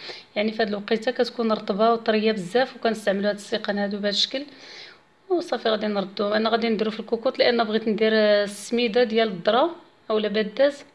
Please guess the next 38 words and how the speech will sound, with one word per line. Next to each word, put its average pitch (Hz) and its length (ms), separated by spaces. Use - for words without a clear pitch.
يعني 214 160
ماشي 254 240
الطحين، 294 360
ماشي 247 180
داك 240 160
بداز 220 420
الرطب، 208 340
يعني 214 280
هذه 208 140
السميده 226 500
ديال 240 220
الذره 233 300
كتجي 214 320
رائعه 226 580
حتى 226 220
هي. 214 240
غادي 240 160
نحط، - 200
آه، 202 580
بصيله 220 400
هكا 214 340
قطعتها 196 460
مشلضه، 208 420
ونحط 240 260
ديك 214 200
مطيشه 220 400
لتحت، 214 400
يعني 349 160
كنستفوا 392 440
الخضره 226 300
ديالنا. 226 420
دائماً 247 360
انا 247 220
ما 233 80
كنقليش 240 520
الخضره 220 300
ديال 220 220
الطعام، 247 340